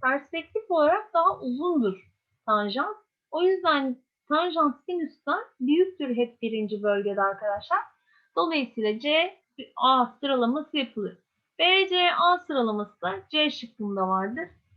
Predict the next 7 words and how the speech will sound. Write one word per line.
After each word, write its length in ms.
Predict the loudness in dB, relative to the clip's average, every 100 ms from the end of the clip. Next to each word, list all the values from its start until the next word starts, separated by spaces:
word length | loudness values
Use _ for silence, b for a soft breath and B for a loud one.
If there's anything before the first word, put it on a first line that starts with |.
| -12
On 220 | -4 0 0
birin 240 | 0 0
cevabı 480 | 0 4 4 2 0
Ceyhan. 480 | 0 -2 -4 -10 -14 _ _ _ _ _ _ _ _ _ _ _ _ _ _ _ _ -6
On 140 | -2
ikinci 380 | -2 2 2 0
soruda 680 | -2 -2 0 2 2 0